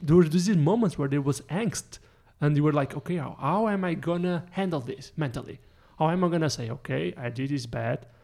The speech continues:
now I need to pick up the pieces and make something out of this and move forward'?"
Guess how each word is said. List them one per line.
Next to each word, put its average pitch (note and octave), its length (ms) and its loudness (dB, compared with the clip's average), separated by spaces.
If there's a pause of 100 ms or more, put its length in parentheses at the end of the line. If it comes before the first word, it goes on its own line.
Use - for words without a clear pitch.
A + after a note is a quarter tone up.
(300)
now C3 140 -2
I D3+ 40 2
need C#3+ 200 0
to D3 80 -4
pick - 240 -2
up - 100 -4
the F3 60 -4
pieces D#3 520 -4
and A#2+ 160 -6
make B2 160 -6
something A#2+ 360 -6
out A#2+ 120 -8
of - 160 -12
this C#3+ 300 -2
and A2+ 160 -2
move A#2 140 -4
forward'?" - 380 -16